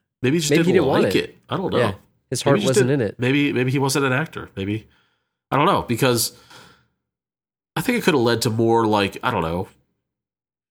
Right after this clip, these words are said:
Speaker 1: not, you know, super great movies, but, like, he could have had a career.
Speaker 2: When you, when you got a look like that, you have a future as a villain in
Speaker 1: Yeah.
Speaker 2: all these movies. Like, he could be
Speaker 1: Yeah.
Speaker 2: typecast, but that's okay.
Speaker 1: Sure.
Speaker 2: He was good.
Speaker 1: He, he was a tall,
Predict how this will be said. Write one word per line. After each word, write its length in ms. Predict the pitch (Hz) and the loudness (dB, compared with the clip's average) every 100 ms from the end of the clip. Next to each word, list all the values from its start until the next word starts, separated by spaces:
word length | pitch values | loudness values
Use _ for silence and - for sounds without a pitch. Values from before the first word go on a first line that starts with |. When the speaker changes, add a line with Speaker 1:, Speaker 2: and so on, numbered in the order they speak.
| - | -6
Speaker 1:
not, 440 | 110 113 120 - - | -2 0 -2 -8 -10
you 100 | 120 | -4
know, 200 | 104 123 - _ _ _ | -4 -6 -10 _ _ _
super 680 | - - - - 117 120 113 101 - | -10 -8 -4 -4 -4 -2 -2 -4 -12
great 300 | - 101 120 | -4 -2 -2
movies, 420 | 107 110 117 185 175 | -2 -2 0 -2 -4
but, 200 | - 95 | -4 -2
like, 140 | 120 | -2
he 100 | 214 | -2
could 120 | 196 | 0
have 80 | 180 | 2
had 120 | 127 | 2
a 60 | 110 | 0
career. 640 | - 113 90 82 95 160 - _ - | -2 -6 -4 -4 -4 -6 -12 _ 0
Speaker 2:
When 180 | 147 | 0
you, 220 | 151 240 208 | 2 -2 -2
when 220 | 151 143 | 0 0
you 180 | 180 214 | 0 0
got 240 | 143 139 | 0 2
a 40 | |
look 360 | 110 98 110 - | 0 -2 -4 -4
like 220 | 123 123 | -6 -4
that, 320 | 131 131 143 - _ _ _ _ - - _ _ _ 123 | -4 -4 -6 -12 _ _ _ _ -20 -20 _ _ _ -12
you 140 | 156 233 | -6 -2
have 180 | 214 185 | -2 -2
a 60 | |
future 440 | 139 - 202 - 131 | -4 -6 -6 0 0
as 160 | 110 | 0
a 60 | 120 | -2
villain 320 | 117 165 101 | -2 -2 -2
in 120 | 101 | -4
Speaker 1:
Yeah. 60 | 208 | -2
Speaker 2:
all 120 | 143 | 0
these 160 | 131 113 | -2 -4
movies. 300 | 160 101 104 | -4 -4 -4
Like, 120 | 113 | -4
he 80 | 170 | -2
could 140 | 196 | -2
be 80 | 160 | -2
Speaker 1:
Yeah. 280 | 123 156 139 | 2 2 2
Speaker 2:
typecast, 260 | 143 139 - | 2 0 -2
but 120 | 127 | -2
that's 200 | 147 - | 0 0
okay. 300 | 120 - 175 | -2 -2 -2
Speaker 1:
Sure. 220 | 123 220 | 2 2
Speaker 2:
He 60 | 170 | 2
was 180 | 151 104 | -2 -2
good. 380 | 147 214 - - | 2 2 0 -6
Speaker 1:
He, 180 | - 127 | -4 0
he 60 | |
was 160 | 139 135 | 2 2
a 80 | 147 | 0
tall, 800 | - - 113 110 117 151 170 | -2 -2 0 0 0 -2 -6